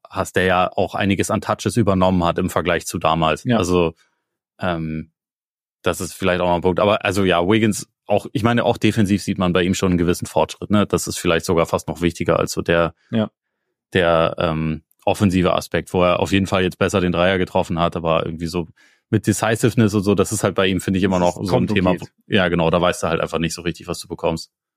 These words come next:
Speaker 2: Ja, absolut. Aber Kuminga ist natürlich eigentlich ziemlich, ziemlich gut unterwegs.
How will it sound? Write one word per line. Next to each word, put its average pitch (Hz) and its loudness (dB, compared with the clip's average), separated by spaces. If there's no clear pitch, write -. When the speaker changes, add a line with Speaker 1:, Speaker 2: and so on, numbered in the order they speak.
Speaker 2:
Ja, 104 2
absolut. 107 -2
Aber 123 0
Kuminga 180 2
ist - -8
natürlich 143 -4
eigentlich 131 0
ziemlich, - 0
ziemlich 151 2
gut 240 2
unterwegs. 98 -2